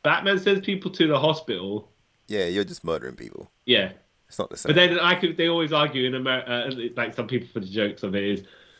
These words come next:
Speaker 1: Batman sends pe-, people to the hospital and their hospital bills kill them,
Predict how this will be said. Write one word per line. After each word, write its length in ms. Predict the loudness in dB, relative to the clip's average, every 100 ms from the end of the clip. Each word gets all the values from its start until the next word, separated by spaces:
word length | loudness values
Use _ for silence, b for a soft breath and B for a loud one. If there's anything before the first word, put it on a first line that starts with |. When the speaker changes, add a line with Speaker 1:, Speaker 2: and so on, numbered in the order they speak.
| b
Speaker 1:
Batman 260 | 6 8 8
sends 200 | 8 6
pe-, 360 | 4 2 0 -14 -4
people 260 | -2 0
to 80 | 2
the 80 | 4
hospital 320 | 4 0 -6
and 80 | -2
their 100 | 0
hospital 340 | 2 0 -2
bills 260 | 2 0 0
kill 240 | 2 2
them, 260 | 2 -8